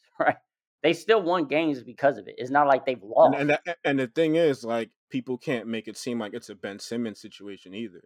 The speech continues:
Speaker 2: 'cause,
Speaker 1: No,
Speaker 2: like,
Speaker 1: no,
Speaker 2: he's
Speaker 1: hell
Speaker 2: not
Speaker 1: no.
Speaker 2: afraid
Speaker 1: No
Speaker 2: of
Speaker 1: Ben
Speaker 2: the,
Speaker 1: Simmons. No.
Speaker 2: he's not afraid of the, if
Speaker 1: Ben
Speaker 2: you're
Speaker 1: Simmons
Speaker 2: giving him
Speaker 1: literally
Speaker 2: free
Speaker 1: go in and shoot
Speaker 2: buckets,
Speaker 1: the
Speaker 2: he
Speaker 1: free throw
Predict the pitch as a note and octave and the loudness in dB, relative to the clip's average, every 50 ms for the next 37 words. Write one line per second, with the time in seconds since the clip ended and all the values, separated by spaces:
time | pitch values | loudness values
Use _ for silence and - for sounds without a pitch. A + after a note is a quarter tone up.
0 | _ _ - E2 F#2+ - - - F#3 G3 D3 A#2 G#2 B2+ A2+ A2+ B2+ - D#3 G2+ | _ _ -20 -20 -20 -20 -8 2 2 2 2 2 -4 -8 -6 -2 2 2 2 2
1 | G#2 A2 - - - A2 A2+ B2+ B2+ A#2+ A2 G#2+ F#2 G#2 G#2+ G2+ G#2 G2 G2+ G2 | 0 -6 -12 -14 -10 -4 -2 0 0 0 -2 -4 -6 -8 -8 -10 -10 -10 -8 -8
2 | F#2+ F2 _ _ _ _ _ - A#2 A2+ C#3+ D#3 B2+ A#2 - - D#3 C#3 B2 A2+ | -10 -10 _ _ _ _ _ -6 -6 0 0 2 0 0 2 4 4 4 4 0
3 | A2+ A2+ A2 G3 G#3+ F#3+ E3+ - G3+ G3+ F3 E3 F3 E3+ E3 D#3 D#3+ E3 D#3 D3+ | -2 0 2 2 2 4 6 6 6 6 6 6 6 4 4 6 6 6 8 8
4 | D3+ D3 D3 F3+ C#3 - C3 A#2 A2+ - - - D3 D3+ D#3+ D3 - C#3+ B2+ | 8 8 8 8 8 4 -2 -4 -4 -6 -6 -6 -6 -6 -4 2 2 2 2